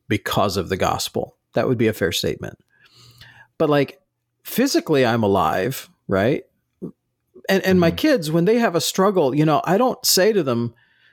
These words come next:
Speaker 1: "Well, think about life." You know,
Speaker 2: <laughs>
Speaker 1: they, they get into a spat with each other. "Boys, boys, be life-centered. Be life-centered."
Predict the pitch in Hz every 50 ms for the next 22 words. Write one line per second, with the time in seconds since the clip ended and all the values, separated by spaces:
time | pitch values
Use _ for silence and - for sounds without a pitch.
0 | _ _ _ - 120 117 104 104 - - - - - 160 170 - 165 127 120 117
1 | 107 101 98 - - _ _ _ _ 107 101 92 87 71 - - - - - -
2 | _ _ _ _ _ _ _ _ _ _ _ _ _ _ _ _ _ _ _ _
3 | _ _ _ _ _ _ _ _ - 104 98 95 92 85 80 90 - - - -
4 | - 127 143 135 127 147 143 151 165 - 156 147 143 - - - 160 139 117 104
5 | 131 123 120 - 135 107 107 98 - - 127 127 139 156 160 - - - - -
6 | _ _ _ _ _ _ _ - 113 117 123 131 123 - - - - 143 131 117
7 | 120 117 113 - - - - 90 87 - - - - - - _ _ _ _ _
8 | _ _ - 123 110 95 87 92 - - - - - 82 - - - - -